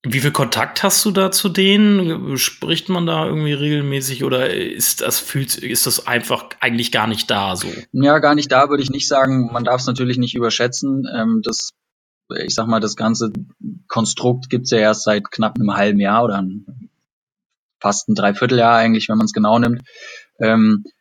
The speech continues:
Speaker 2: das ist was, das muss entstehen. Also der Verlag ist sehr, sehr groß. Ähm, wir sind sehr, sehr klein. Da muss man natürlich auch erstmal die Schnittstellen und, und gemeinsamen Projekte sozusagen identifizieren und ausmachen und sind da ein bisschen warm werden. Also klar ist der Kontakt da und der nimmt immer zu, aber es ist jetzt nicht so, dass da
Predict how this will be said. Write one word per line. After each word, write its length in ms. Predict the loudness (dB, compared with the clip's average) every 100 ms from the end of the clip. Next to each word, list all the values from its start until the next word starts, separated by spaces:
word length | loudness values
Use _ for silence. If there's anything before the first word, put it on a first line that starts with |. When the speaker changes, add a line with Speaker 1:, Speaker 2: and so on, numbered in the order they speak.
| _
Speaker 2:
das 160 | -4 0
ist 160 | 2
was, 160 | 2 2
das 140 | 2
muss 180 | 0 2
entstehen. 360 | 2 2 2 2
Also 180 | 2 2
der 140 | 2
Verlag 320 | 2 2 2
ist 100 | 0
sehr, 160 | 0 2
sehr 160 | 2
groß. 600 | -2 -2 0 2 0 -4 -10 -6
Ähm, 260 | 0 2 2
wir 160 | 2
sind 160 | 2 2
sehr, 180 | 4 2
sehr 160 | 0
klein. 600 | 0 0 2 4 2 0 -6 -18 -16
Da 100 | -4
muss 160 | 0 2
man 100 | 2
natürlich 320 | 2 0 0
auch 120 | 2 2
erstmal 320 | 2 2 2
die 120 | 0
Schnittstellen 600 | 0 -2 0 2 4 2
und, 260 | 2 2 2
und 200 | -2 0
gemeinsamen 640 | 2 2 4 2 0 -2
Projekte 460 | -4 -2 -2 -4 -12
sozusagen 500 | -10 -10 0 2 2
identifizieren 600 | -2 -14 _ _ 0 2
und 80 | 4
ausmachen 460 | 4 4 2 4
und 100 | 2
sind 240 | 2 0 2
da 100 | 2
ein 60 |
bisschen 240 | 2 2 2
warm 260 | 4 4
werden. 340 | 4 4 2 -2 -2
Also 300 | 0 0 -2 _ _ _ _ _
klar 200 | 2 4
ist 100 | 4
der 100 | 0
Kontakt 440 | -2 0 0 0 0
da 280 | 4 6
und 240 | 6 4 2
der 80 | 2
nimmt 280 | 2 2
immer 240 | 0 0 0
zu, 280 | -2 2 2
aber 100 | 2
es 120 | -2
ist 140 | -2
jetzt 180 | -4 -2
nicht 160 | -2 -2
so, 140 | 0
dass 220 | 0 -2
da 360 | 0 2 2 0